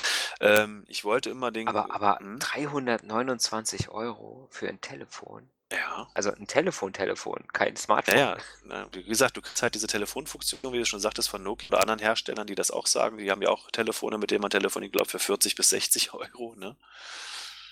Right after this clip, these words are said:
Speaker 2: Mhm.
Speaker 1: Ja, aber es, wie gesagt, ist halt auch was, ist natürlich auch dieses Designgeschichte da mit drinne, ne? Ich war ja mal auf der Seite da unterwegs, also, das ist ja vom Kugelschreiber, was designt wird und,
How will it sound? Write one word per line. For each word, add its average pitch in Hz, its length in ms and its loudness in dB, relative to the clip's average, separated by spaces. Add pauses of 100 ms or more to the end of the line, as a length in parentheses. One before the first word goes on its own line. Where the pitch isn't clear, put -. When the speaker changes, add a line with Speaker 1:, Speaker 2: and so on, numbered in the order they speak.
(420)
Speaker 2:
Mhm. 120 520 -4 (360)
Speaker 1:
Ja, - 200 4
aber - 120 -6
es, - 360 4
wie 107 60 -8
gesagt, 107 260 -2
ist - 160 0
halt 92 160 0
auch - 160 -4
was, - 180 2
ist - 220 4
natürlich 98 280 2
auch 101 100 0
dieses 90 320 4
Designgeschichte 87 720 -2
da 82 120 -8
mit - 220 -14
drinne, 85 160 -16
ne? 113 200 -6
Ich - 120 -8
war 95 140 2
ja 92 100 2
mal 92 100 -6
auf 92 100 -6
der 87 120 0
Seite 87 260 4
da 90 80 2
unterwegs, 87 540 0
also, 87 140 -4
das - 120 -8 (160)
ist - 120 2
ja 87 80 -2
vom 87 140 -12
Kugelschreiber, 95 600 0
was 95 160 4
designt 92 460 0
wird 92 200 -2
und, 90 220 -6